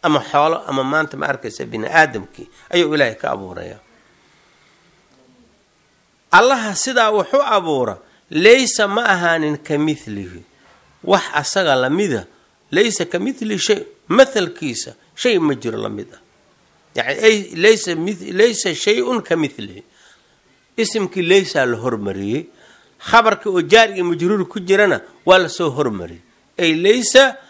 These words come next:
shay'un kamithlihi. Ilaahay subxaanahu wa tacaala wax maanta ma arkaysaa la mida. Laa ficilkoo sameeyo, afcaasha oo qaba karo, wax qaba karo lama arko. Walaa daatadiis,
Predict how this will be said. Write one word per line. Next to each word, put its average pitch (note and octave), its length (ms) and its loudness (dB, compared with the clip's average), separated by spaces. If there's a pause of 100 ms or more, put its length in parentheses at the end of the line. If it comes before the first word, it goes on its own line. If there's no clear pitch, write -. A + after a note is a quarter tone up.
(260)
shay'un A#3+ 720 2 (460)
kamithlihi. E3+ 580 0 (760)
Ilaahay F3 320 2
subxaanahu D#3+ 560 -2
wa D3 60 -2
tacaala D#3+ 500 2 (380)
wax D3+ 300 0
maanta D3 380 0
ma - 100 -6
arkaysaa A#2 460 -6
la G#2+ 160 -2
mida. C#3 340 2 (800)
Laa F3+ 240 6
ficilkoo D#3+ 580 -4
sameeyo, B2+ 640 -2
afcaasha E3 580 0
oo - 240 -6
qaba D3+ 200 -2
karo, B2+ 200 -4
wax A#2 160 -12
qaba A#2 200 -4
karo G#2 200 -14
lama G#2+ 220 -12
arko. - 120 -20 (720)
Walaa A#3+ 360 4
daatadiis, G3+ 840 -4